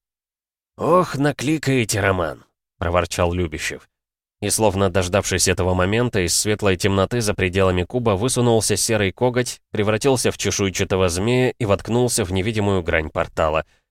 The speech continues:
Куб сотрясся, и вместе с ним стены рубки пронзила крупная вибрация, сопровождаемая болевыми ощущениями и вскриками космолетчиков. Серый змей отодвинулся в гущу фрактала —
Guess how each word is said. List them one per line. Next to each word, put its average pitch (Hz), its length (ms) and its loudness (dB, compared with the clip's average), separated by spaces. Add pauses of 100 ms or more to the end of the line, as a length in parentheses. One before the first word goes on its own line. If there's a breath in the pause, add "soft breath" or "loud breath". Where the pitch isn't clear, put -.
(200)
Куб - 220 -6
сотрясся, 104 720 -2 (400)
и 110 80 0
вместе 107 420 0
с - 80 0
ним 127 200 2
стены 107 360 0
рубки 113 320 0
пронзила 101 540 2
крупная 101 420 2
вибрация, 92 600 0
сопровождаемая 92 840 0
болевыми 92 440 0
ощущениями 92 880 -2
и 90 180 -6
вскриками 90 520 -2
космолетчиков. 92 840 -2 (440)
Серый 123 360 2
змей 127 300 2
отодвинулся 113 760 0
в 90 100 -4
гущу 95 280 -2
фрактала — 110 600 -2